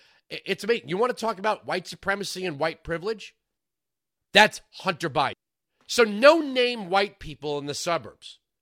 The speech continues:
who Sunny Hostin has never met, who Mara Gay has never met, doesn't know who they are, doesn't know how they live their lives.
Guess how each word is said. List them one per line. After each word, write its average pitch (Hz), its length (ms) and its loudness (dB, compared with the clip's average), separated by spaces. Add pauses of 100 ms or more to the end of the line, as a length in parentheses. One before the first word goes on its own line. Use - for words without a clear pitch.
(520)
who 226 100 0
Sunny 262 400 2
Hostin 185 380 -2
has 147 140 -8
never 170 280 -2
met, 143 340 -4 (580)
who 175 100 -4
Mara 220 360 6
Gay 202 280 2
has 143 240 -8
never 180 380 0
met, 147 300 -4 (380)
doesn't 196 300 -2
know 214 200 0
who 190 200 -8
they 214 220 2
are, 180 180 2
doesn't 170 300 -4
know 202 120 -2
how 185 280 2
they 220 140 -2
live 208 280 -2
their 220 200 -2
lives. 110 560 -6